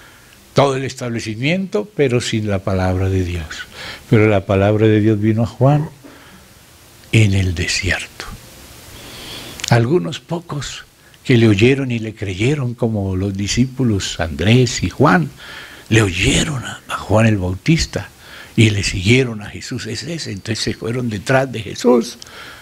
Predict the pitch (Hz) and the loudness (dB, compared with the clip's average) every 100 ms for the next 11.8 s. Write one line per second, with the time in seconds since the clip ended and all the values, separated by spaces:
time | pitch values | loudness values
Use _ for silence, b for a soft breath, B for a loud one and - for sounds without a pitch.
0 | B - 113 120 98 117 120 123 - 123 | B 0 2 2 2 2 2 0 2 0
1 | 120 101 123 127 113 101 - 147 - 110 | 0 0 2 2 2 0 2 2 2 -2
2 | 113 90 87 - 226 240 - - - B | -2 -4 -8 0 4 4 4 -10 -14 B
3 | B B B - 107 101 107 151 156 120 | B B B 2 2 2 0 2 0 -2
4 | 95 90 - - - - 175 - 185 180 | -4 -8 -10 -8 0 2 2 -2 0 4
5 | 127 107 90 92 - 135 196 202 - 214 | 6 6 2 -2 0 0 2 -2 -6 -8
6 | - B B B B B B - 165 196 | -10 B B B B B B 0 2 2
7 | 208 - 175 147 120 - 143 - 165 156 | 0 2 2 2 -2 -2 -4 -4 -6 -4
8 | 123 104 - 254 277 294 - B B B | -4 -4 -4 -4 -6 -14 -20 B B B
9 | B B B B B B B - - - | B B B B B B B -20 -20 -8
10 | - - 110 - 92 71 160 - 139 117 | 0 0 0 -4 -4 2 2 2 -2 0
11 | 113 104 95 - 90 71 - 78 | 0 0 0 -2 -4 -6 -6 -6